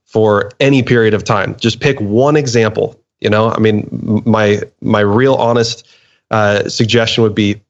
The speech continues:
pick one time where you, maybe you experience a, an extreme emotional or behavioral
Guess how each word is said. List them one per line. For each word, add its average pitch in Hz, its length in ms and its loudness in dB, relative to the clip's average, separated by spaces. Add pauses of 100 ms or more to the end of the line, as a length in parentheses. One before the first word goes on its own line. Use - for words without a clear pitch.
pick 123 300 -2
one 143 560 2
time 127 400 0
where 117 180 0
you, 110 80 0
maybe 117 200 0
you 113 120 4
experience 117 600 0 (160)
a, 98 400 2
an 107 60 2
extreme 127 540 0
emotional 135 520 2
or 117 140 2
behavioral 117 920 0